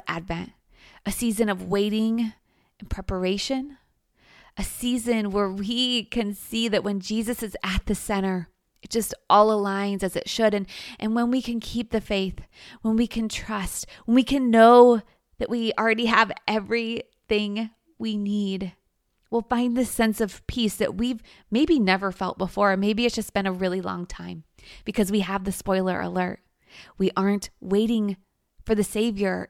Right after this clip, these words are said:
anymore. He's already here and he's dwelling right within you right now. And the searching ends, the striving ends when you realize that you have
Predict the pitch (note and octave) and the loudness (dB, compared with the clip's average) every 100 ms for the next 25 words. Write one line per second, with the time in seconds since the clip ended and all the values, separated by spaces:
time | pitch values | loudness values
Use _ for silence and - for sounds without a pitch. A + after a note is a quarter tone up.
0 | _ G#3+ G#3+ F#3+ A3+ A3 E3+ - _ _ | _ -2 0 0 2 0 -2 -8 _ _
1 | _ _ _ _ A3+ A3 G#3+ G#3 F#3 - | _ _ _ _ 0 4 4 4 -2 -4
2 | G#3 F#3 F3 _ _ _ _ _ _ _ | -4 -4 -6 _ _ _ _ _ _ _
3 | _ - G3+ F#3+ - G#3 G#3 G#3+ G3 F#3+ | _ -2 2 0 0 0 2 2 0 -2
4 | F#3 _ _ - A3 A3+ A3+ A3 G3+ F#3+ | -6 _ _ -4 -4 0 2 4 4 4
5 | F3 E3+ - - G3 - F3+ F3 F3 - | 4 2 -8 -8 -6 -6 -8 -10 -12 -18
6 | _ - - - G#3+ G#3 B3+ B3 C4 A3 | _ -20 -16 -2 0 4 4 4 2 0
7 | - A#3 A3 F#3 G3 - G#3 A3+ B3+ G#3+ | 0 0 0 -2 -4 -2 2 4 2 0
8 | - A3+ A#3 G3+ - - - A3+ A3+ G#3 | -2 0 0 -2 -6 -10 -4 0 0 0
9 | A3 B3+ B3+ A#3+ A3 - - A#3 - G#3+ | 4 4 4 2 -2 -12 -16 -16 -10 -2
10 | B3+ C4+ B3+ - - B3+ B3+ A3+ | 2 2 0 -8 -18 -8 -6 -8